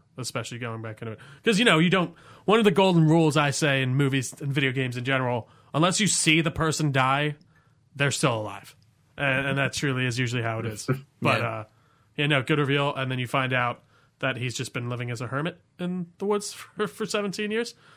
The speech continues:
Speaker 2: Yeah.
Speaker 1: Uh, and he's just been, what exactly would you guys say? Like, just kind of, like, trying to live down the shame that he feel like he kind of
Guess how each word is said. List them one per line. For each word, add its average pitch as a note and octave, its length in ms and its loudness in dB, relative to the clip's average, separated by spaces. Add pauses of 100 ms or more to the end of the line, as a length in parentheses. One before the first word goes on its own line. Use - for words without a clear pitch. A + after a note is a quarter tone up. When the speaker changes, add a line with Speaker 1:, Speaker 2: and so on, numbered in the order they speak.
Speaker 2:
Yeah. C3 160 0
Speaker 1:
Uh, D3+ 480 2
and D3 160 -4
he's C#3+ 200 -4
just D3+ 220 -6
been, C#3 440 -4 (1000)
what D3+ 240 0
exactly A#2 640 -2
would A#2+ 160 -8
you A#2+ 100 -2
guys A#2 140 0
say? A2+ 180 -2
Like, A#2 160 -4
just - 180 -6
kind B2+ 180 4
of, A#2 320 -8
like, D3 180 -8
trying C3+ 220 2
to B2+ 80 -2
live B2+ 240 -4
down B2 200 -2
the A#2+ 80 -6
shame C3 340 -4
that B2+ 120 -6
he B2+ 60 -6
feel C3+ 180 -6
like C3 160 -8
he B2 140 -16
kind C3 340 -6
of B2 360 -12